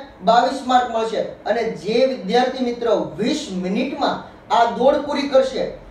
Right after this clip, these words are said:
એને મિત્રો પૂરા પચીસ માર્ક મળવા પાત્ર છે. એટલે મિત્રો ગભરાવાની જરૂર નથી. કોઈ એમ કહેતા હોય કે સાહેબ અમારે લેખિતમાં પચાસ માર્ક જ છે, તો મિત્રો દોડમાં પચીસ માર્ક લઈ આવો,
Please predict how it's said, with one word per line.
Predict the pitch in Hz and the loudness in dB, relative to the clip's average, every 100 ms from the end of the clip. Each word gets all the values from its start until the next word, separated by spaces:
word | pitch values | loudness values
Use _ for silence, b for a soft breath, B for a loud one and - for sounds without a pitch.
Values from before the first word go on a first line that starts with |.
| - | -4
એને | 233 262 269 | 0 2 2
મિત્રો | 262 247 254 254 - - - | 0 -2 -2 -4 -10 -20 -10
પૂરા | 254 277 285 294 240 | -4 0 4 4 2
પચીસ | 247 247 - 262 262 208 | -2 -2 -6 -8 -8 -6
માર્ક | 190 202 254 262 233 | -2 2 2 0 0
મળવા | 220 226 | 0 4
પાત્ર | 233 226 214 226 220 | 4 2 -2 -2 -2
છે. | 202 - - - | -2 -4 -8 -4
એટલે | 240 277 | 0 2
મિત્રો | 269 294 | 0 0
ગભરાવાની | 240 196 233 262 269 | 0 4 4 4 0
જરૂર | 254 254 262 | 0 0 2
નથી. | 269 262 | 0 -2
કોઈ | 226 240 | -2 -2
એમ | 247 | -2
કહેતા | 247 254 | -4 -4
હોય | 254 | -2
કે | 240 233 | -2 -2
સાહેબ | 247 240 | -2 0
અમારે | 233 240 | 2 2
લેખિતમાં | 208 202 208 254 240 220 | 2 0 -2 -2 0 0
પચાસ | 233 254 254 | 0 0 0
માર્ક | 233 233 240 | 2 0 0
જ | - | -4
છે, | 240 - - - | 0 -2 -2 -6
તો | - 262 | 0 0
મિત્રો | 262 294 | 6 4
દોડમાં | 233 240 254 269 262 | 6 4 4 2 0
પચીસ | 262 254 233 | -2 -2 -2
માર્ક | 269 262 | 0 0
લઈ | 262 | 0
આવો, | 277 285 302 | 2 2 -2